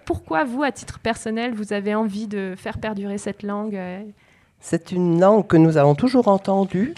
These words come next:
Speaker 2: chez nous, même si nos parents voulaient pas toujours parler avec nous, mais ils le parlaient, donc on comprenait toujours. Et parfois, ils voulaient dire en patois pour qu'on comprenne pas, mais ça, on comprenait tout quand même. Donc, on l'a toujours su,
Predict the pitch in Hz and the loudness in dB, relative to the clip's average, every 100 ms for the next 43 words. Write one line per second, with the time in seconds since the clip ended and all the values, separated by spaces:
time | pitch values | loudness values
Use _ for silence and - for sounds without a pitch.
0 | - - 160 170 185 285 190 196 196 196 | -12 -2 0 2 0 0 0 0 0 2
1 | 190 - 190 190 196 165 147 147 - 208 | 2 2 0 4 2 2 -2 -2 2 2
2 | 202 - - - _ - 226 220 208 196 | 2 -8 -20 -20 _ -6 -2 0 0 0
3 | 170 175 160 165 214 277 254 175 165 156 | 0 0 0 -2 -2 -2 -2 -4 -6 -8
4 | 165 165 165 160 165 196 147 135 139 135 | -4 -2 -2 -2 -2 0 -4 -4 -4 -4
5 | 143 143 - 143 143 151 - 135 131 165 | -4 -6 -6 -4 -2 -4 -6 -8 -6 -6
6 | 220 330 302 - - - - - _ _ | -4 -2 -4 -8 -20 -20 -20 -20 _ _
7 | 135 131 123 113 165 165 - 175 151 143 | -6 -4 -4 -4 -4 -4 -2 -2 -2 -4
8 | 139 139 135 135 135 190 175 160 170 175 | -2 0 0 -2 0 2 2 2 0 2
9 | 196 175 156 151 151 160 - 208 233 - | 0 0 0 0 2 0 -2 -6 -8 -6
10 | 262 254 196 143 143 - 127 131 139 143 | -6 -4 -2 -2 -2 -6 -10 -8 -8 -8
11 | 147 147 - 147 - 240 240 190 180 160 | -6 -8 -8 -12 -10 -8 -8 -6 -6 -6
12 | - - - - - 147 175 151 - - | -10 -20 -20 -20 -8 -2 -2 0 -4 -6
13 | 220 220 214 202 - - 202 214 226 | -10 -6 -6 -6 -10 -8 -6 -4 -8